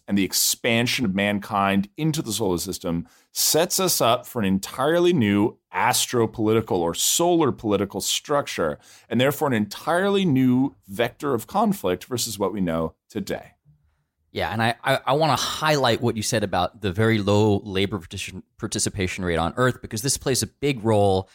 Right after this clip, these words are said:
Speaker 2: in Earth's identity and also the identities of Mars and the Belt as drawn, drawn in opposition to Earth, because the rest of the solar system sees Earth as this wasteful planet. There are so many people on what's called basic, which just means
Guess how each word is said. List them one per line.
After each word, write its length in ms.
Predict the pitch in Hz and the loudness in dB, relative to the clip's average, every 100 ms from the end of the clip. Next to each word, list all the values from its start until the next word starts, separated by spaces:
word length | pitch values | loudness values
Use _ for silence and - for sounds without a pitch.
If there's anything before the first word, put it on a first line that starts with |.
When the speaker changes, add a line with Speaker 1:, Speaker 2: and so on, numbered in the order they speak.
| _ _ _ _ | _ _ _ _
Speaker 2:
in 280 | - 104 95 - | -2 0 0 0
Earth's 240 | 107 - | 0 0
identity 640 | - 98 107 127 135 156 147 | -2 -2 0 0 0 -2 -4
and 160 | 113 | -4
also 260 | 104 107 - | -2 -2 0
the 140 | 98 | 0
identities 560 | 95 107 135 120 110 98 | 0 0 0 2 2 0
of 120 | 85 | -4
Mars 600 | 92 95 107 107 104 95 | -4 2 4 6 4 2
and 120 | - | -4
the 60 | 92 | -6
Belt 340 | 85 110 104 - | 0 2 2 0
as 180 | 107 98 | -2 0
drawn, 420 | 110 120 123 120 - | 2 4 4 2 -2
drawn 320 | 127 120 123 | 0 2 2
in 160 | 120 107 | 0 -2
opposition 800 | 104 - 104 98 107 - 87 85 - | -2 -2 -2 2 2 2 0 -4 -10
to 200 | 101 - | -8 -4
Earth, 520 | 117 90 73 - - _ - | 0 0 -2 -8 -20 _ -16
because 200 | 107 113 | -10 -4
the 80 | |
rest 200 | 131 160 | 0 0
of 60 | 123 | 0
the 60 | - | 0
solar 260 | 156 160 | 2 2
system 420 | 123 113 - 95 | 2 0 -2 -4
sees 500 | 90 - 117 110 98 - _ _ _ - | 0 2 4 4 4 0 _ _ _ 0
Earth 200 | 131 - | 0 0
as 100 | 113 | -2
this 200 | - - | -2 -2
wasteful 340 | 120 113 - 95 | 0 0 -2 -6
planet. 480 | - 175 165 156 | -4 0 2 2
There 100 | 131 | 2
are 40 | 120 | 2
so 180 | - 143 | 2 0
many 200 | 135 120 | 0 -2
people 360 | - 123 117 - | -4 -4 -2 0
on 140 | 104 | 0
what's 160 | 101 - | 0 -2
called 320 | - 87 - | -4 -6 -2
basic, 420 | 143 170 - - | 0 0 0 -4
which 200 | 90 - | -8 -4
just 180 | 120 - | -2 0
means 320 | 113 101 - | 2 2 0